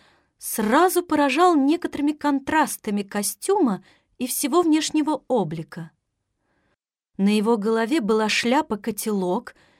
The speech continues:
измятая, грязная, просвечивавшая во многих местах. Смокинг,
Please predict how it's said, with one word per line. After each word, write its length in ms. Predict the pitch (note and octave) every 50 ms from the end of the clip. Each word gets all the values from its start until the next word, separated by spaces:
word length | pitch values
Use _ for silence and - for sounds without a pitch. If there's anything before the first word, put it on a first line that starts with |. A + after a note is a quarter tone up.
| _ _ _ _ _
измятая, 720 | - A3 G3+ F3+ G3+ G3+ A3 C#4 E4 D#4 - G3+ F#3+ F3+
грязная, 540 | E3 F#3+ F#3+ A3+ C#4+ D4+ A#3+ G#3+ G#3 F#3+ F#3+
просвечивавшая 960 | - G3+ G3+ G3+ - G3+ A#3 A#3 - - G3+ G3 G3+ G3 - - G3 G3
во 100 | F#3 G3
многих 400 | G3 G3+ G3 G3+ F#3 G3+ G3 -
местах. 600 | G3+ G3 G3 - - - - C#4 D#4 - - - - _ _ _ _ _ _ _ _ _
Смокинг, 960 | - - - - A3+ A3 A#3 A#3+ C4+ F4+ G#4+ G#4 - - A3+ G3 G3 - -